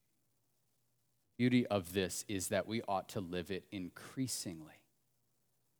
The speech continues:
John even acknowledged this in, in verse, uh, two. He says, "I wrote this to you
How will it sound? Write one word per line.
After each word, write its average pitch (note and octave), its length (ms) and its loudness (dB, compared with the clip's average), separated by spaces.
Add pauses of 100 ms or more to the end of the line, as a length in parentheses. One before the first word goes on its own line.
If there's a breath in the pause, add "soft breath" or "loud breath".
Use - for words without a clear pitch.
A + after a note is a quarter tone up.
(1600)
John C3 160 12
even C3 260 12
acknowledged A#2+ 540 12
this A#2+ 220 8
in, C3+ 160 10 (260 loud breath)
in C#3 320 10 (580)
verse, D3 340 12 (140)
uh, B2+ 100 6 (120)
two. E3 480 12
He E3+ 160 10
says, D#3 460 12 (840 soft breath)
"I D#3 60 12
wrote G#3 240 12
this G3+ 200 12
to G3 100 12
you F3 340 12